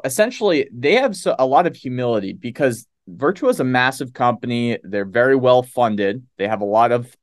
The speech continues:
funding, so they're not going, uh, to explode anytime soon, right? Uh, in terms of a bad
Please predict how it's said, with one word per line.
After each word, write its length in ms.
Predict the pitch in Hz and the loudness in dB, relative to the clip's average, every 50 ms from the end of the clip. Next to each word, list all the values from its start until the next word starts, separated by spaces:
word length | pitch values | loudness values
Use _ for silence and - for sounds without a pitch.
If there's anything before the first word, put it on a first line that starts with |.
| _ _ | _ _
funding, 560 | - - 151 143 143 131 113 104 101 104 104 | -6 -2 0 0 0 0 -2 -2 -2 -4 -6
so 180 | - - 113 | -6 -6 -4
they're 140 | 104 113 117 120 | -2 -2 0 0
not 240 | 123 139 135 123 | 0 -2 -2 -2
going, 440 | - 131 135 139 135 131 127 - - _ _ - | -2 -2 0 0 -2 -2 -4 -6 -10 _ _ -4
uh, 320 | 110 110 107 101 95 95 - - - | 0 0 2 2 2 0 -2 -8 -14
to 340 | - 131 120 113 113 107 104 - - | -8 -6 -6 -4 -4 -6 -8 -8 -10
explode 680 | 101 - - - - - - - 135 139 139 131 120 113 | -12 -12 -12 -16 -18 -14 -8 -2 2 4 4 4 4 4
anytime 500 | 110 110 110 107 - - 110 104 98 92 | 2 0 -2 -6 -4 -4 -2 -2 -2 -4
soon, 400 | - - - 104 85 - - - _ _ _ _ _ _ | -8 -8 -8 -8 -8 -8 -12 -20 _ _ _ _ _ _
right? 240 | - 92 101 104 - _ _ _ _ _ _ _ _ _ _ _ - | -6 -4 -4 -4 -6 _ _ _ _ _ _ _ _ _ _ _ 0
Uh, 300 | 107 113 113 107 104 95 - _ - | 2 4 6 6 4 2 0 _ -8
in 120 | 123 120 | -10 -8
terms 280 | - 135 127 117 110 113 | -4 -4 -4 -4 -2 -4
of 120 | 104 101 | -4 -4
a 40 | 98 | -4
bad 440 | 87 90 117 110 110 110 95 87 | -2 0 2 2 2 2 0 -4